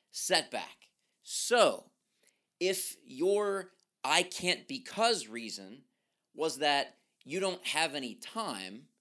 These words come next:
was there ever a time in your past when you did achieve your goal, even though back then you felt like you didn't have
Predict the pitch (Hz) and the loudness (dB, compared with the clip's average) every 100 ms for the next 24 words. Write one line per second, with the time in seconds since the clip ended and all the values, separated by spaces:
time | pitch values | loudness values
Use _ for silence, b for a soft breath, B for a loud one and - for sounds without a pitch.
0 | _ _ _ _ _ _ - 156 - 160 | _ _ _ _ _ _ -4 -2 -2 -4
1 | - 147 190 214 226 214 - 170 165 160 | -4 0 0 2 0 0 -6 -2 0 0
2 | 160 143 135 120 - - 214 139 82 - | -2 -6 -4 -6 -8 -6 -2 -2 -4 -8
3 | - - _ _ _ _ _ - 156 165 | -10 -12 _ _ _ _ _ -6 -4 -2
4 | 151 143 104 - 175 233 247 247 - 240 | -6 -8 -12 0 2 4 2 -2 -2 -4
5 | 240 202 233 196 233 233 117 110 - _ | -4 -4 -4 0 0 0 -2 -8 -14 _
6 | _ _ _ _ - 202 233 247 262 247 | _ _ _ _ -12 -6 -4 -2 -2 -4
7 | 202 247 220 165 180 208 254 - 277 262 | 0 2 2 0 6 6 6 2 0 0
8 | 165 151 b b - 175 175 - 220 269 | -2 -6 b b -8 -8 -8 4 6 6
9 | - 131 127 123 127 107 131 113 143 175 | 2 -2 0 0 -2 -10 -10 -6 -4 -4
10 | 196 190 _ - 120 127 127 127 | -4 -10 _ -14 -8 -2 -2 -4